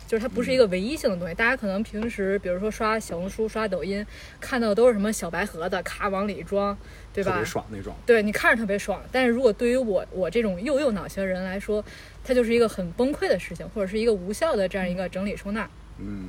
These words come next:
Speaker 1: 嗯，那么惯用脑这个，它就有点像可能我们习惯性的，就是惯用手一样，就是谁喜欢用左手，谁喜欢用右手。然后，那么惯用脑呢，其实它就是像我们人有左脑和右脑，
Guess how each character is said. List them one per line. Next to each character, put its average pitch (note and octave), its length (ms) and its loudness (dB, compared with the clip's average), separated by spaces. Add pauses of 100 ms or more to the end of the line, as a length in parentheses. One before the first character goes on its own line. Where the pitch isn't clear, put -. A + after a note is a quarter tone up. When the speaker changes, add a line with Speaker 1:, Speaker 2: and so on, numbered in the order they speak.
(100)
Speaker 1:
嗯， G#3 260 0
那 C4+ 100 2
么 C#4+ 100 4
惯 D4+ 160 6
用 C4+ 100 4
脑 G3+ 160 0
这 G#3 120 2
个， G#3+ 100 4
它 A#3+ 140 -2
就 A3+ 160 0
有 G#3 60 6
点 G#3+ 140 2
像 F#3+ 280 -4
可 F3+ 140 -10
能 F3 140 -6
我 G3+ 60 -4
们 D#3 280 -8
习 - 260 -14
惯 G#3 200 -2
性 G3 220 -4
的， F3 140 -8 (420)
就 F#3 100 -10
是 F#3 280 -4
惯 C4 180 8
用 A#3 100 2
手 F#3+ 220 -2
一 F3 60 -6
样， F#3 240 -2 (100)
就 - 100 -6
是 G3 60 -2
谁 G3 200 -2
喜 G3+ 100 -4
欢 F#3 60 -2
用 G3+ 140 -2
左 G3+ 200 0
手， F#3+ 180 -2
谁 F#3+ 160 -2
喜 G3+ 120 -4
欢 E3+ 100 -6
用 G3+ 240 -4
右 C4 180 2
手。 - 240 -8 (800)
然 G3+ 160 -4
后， A3+ 180 0 (340)
那 A#3+ 120 0
么 A3 260 2
惯 C4+ 140 6
用 C4 80 4
脑 G#3 160 0
呢， F#3 160 -4
其 F#3 140 -4
实 G#3+ 80 2
它 G#3+ 160 0
就 G#3+ 160 0
是 F#3+ 260 2
像 G3 240 -4
我 F3+ 80 -2
们 F3+ 160 -4
人 F#3+ 220 -2
有 F#3 220 0 (100)
左 G3+ 240 2
脑 A3+ 180 2
和 F3 160 -8
右 G#3 220 0
脑， D#3 160 -8